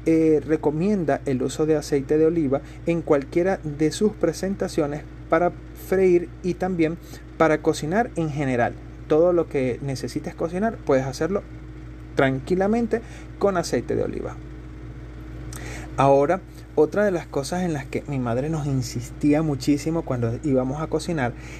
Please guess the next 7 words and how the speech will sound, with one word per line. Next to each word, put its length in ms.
es 160
que 380
si 320
se 300
iba 420
a 100
cocinar 560